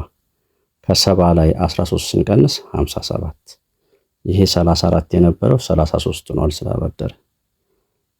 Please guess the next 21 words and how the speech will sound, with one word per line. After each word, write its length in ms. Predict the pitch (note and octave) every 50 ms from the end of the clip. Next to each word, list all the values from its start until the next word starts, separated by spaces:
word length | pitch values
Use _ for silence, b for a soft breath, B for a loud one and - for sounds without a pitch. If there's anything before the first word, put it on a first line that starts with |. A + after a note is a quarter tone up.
| _
ሠላሳ 320 | - - - F#2+ F2+ G2 A2 A2
ሦስት 260 | - B2 A#2+ - - -
ላይ 120 | G#2 G#2 G#2
አርባ 180 | G#2 F#2+ F2+ F2
አምስት 280 | F2 F2 E2+ - -
ስለማንችል 720 | - - - F2 F#2 A2+ A#2 A2+ A2+ A#2 A#2+ - - B2 D3+ - _ _ _ _ -
ከዚህ 320 | - F#2 F#2 F2 F#2 F#2 E2+
ከሰዓት 440 | - E2+ D#2 - - - F#2 - - -
አንድ 220 | F2 F2 F2 D#2+ D#2+
እንወስዳለን። 540 | E2 E2 D#2 D#2 - - F2 E2+ E2+ - _ _ _ _ _ _ _ _ _ _ _ _ -
አንድ 220 | G2+ G2+ G#2+ G#2+ -
ሰዓት 300 | - - - F#2+ - -
ወሰድን 400 | F#2+ - - - - F#2 F#2+ F2+
ማለት 240 | F2 F2+ F#2+ A2 - -
ስንት፣ 320 | - - - F#2 F#2 F#2+ A2 A#2+ - _ _ _
ስንት 280 | - - G2 F#2+ F2+ - -
ደቂቃ 320 | - F#2+ F#2 F2+ F2 - -
ይሆናል? 360 | G#2 G#2 G#2+ A#2 - C3 E3 - - -
ስልሳ 320 | - - - - - - - - -
ደቂቃ። 260 | - - F#2+ - - - - _ _ _ _ _ _ _ _ _ _ _ _ _ _
ስልሳ 400 | - - - - G2+ F#2+ - -